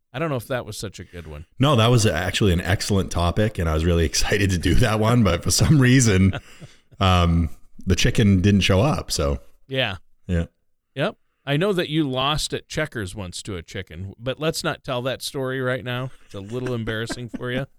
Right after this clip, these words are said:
Speaker 2: <laughs> Actually,
Speaker 1: Um,
Speaker 2: Tony, it was, it was chess, but, I mean,
Speaker 1: Oh, chess, that's right,
Speaker 2: a little
Speaker 1: chess.
Speaker 2: more
Speaker 1: I'm
Speaker 2: difficult.
Speaker 1: sorry, not checkers.
Speaker 2: Yeah.
Speaker 1: Yeah, chess. Okay.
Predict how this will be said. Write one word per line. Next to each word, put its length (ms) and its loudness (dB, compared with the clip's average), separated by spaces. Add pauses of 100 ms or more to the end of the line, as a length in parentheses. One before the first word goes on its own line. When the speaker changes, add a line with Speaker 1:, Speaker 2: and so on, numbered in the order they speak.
Speaker 2:
<laughs> 200 -20
Actually, 320 2
Speaker 1:
Um, 100 0
Speaker 2:
Tony, 240 4
it 60 4
was, 300 2
it 60 0
was 120 0
chess, 460 -6
but, 260 -10 (100)
I 60 -8
mean, 260 -6
Speaker 1:
Oh, 60 -8
chess, 400 -2
that's 260 -4
right, 140 -6
Speaker 2:
a 200 -10
little 120 2
Speaker 1:
chess. 40 0
Speaker 2:
more 100 2
Speaker 1:
I'm 60 -2
Speaker 2:
difficult. 260 -4
Speaker 1:
sorry, 140 -6
not 280 -8
checkers. 480 -12 (540)
Speaker 2:
Yeah. 100 -10 (160)
Speaker 1:
Yeah, 80 -12 (240)
chess. 560 -6
Okay. 380 -10